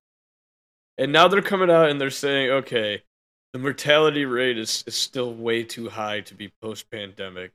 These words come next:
And it's n-, and they're saying that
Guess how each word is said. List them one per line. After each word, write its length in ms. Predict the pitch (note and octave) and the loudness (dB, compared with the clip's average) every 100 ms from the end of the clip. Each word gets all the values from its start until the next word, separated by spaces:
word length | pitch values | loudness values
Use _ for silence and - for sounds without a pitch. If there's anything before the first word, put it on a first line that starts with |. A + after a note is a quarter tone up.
| _ | _
And 140 | G#2 G#2+ | -12 -12
it's 120 | A#2+ | -10
n-, 180 | C3 _ _ _ _ - | -12 _ _ _ _ -6
and 320 | A#2 A#2 A2+ | -6 -4 -4
they're 140 | C#3 | -2
saying 540 | C#3+ D#3 C#3+ C#3 C3 A#2 | 0 0 2 0 -4 -4
that 340 | A2+ G#2+ G2+ | -2 -2 -6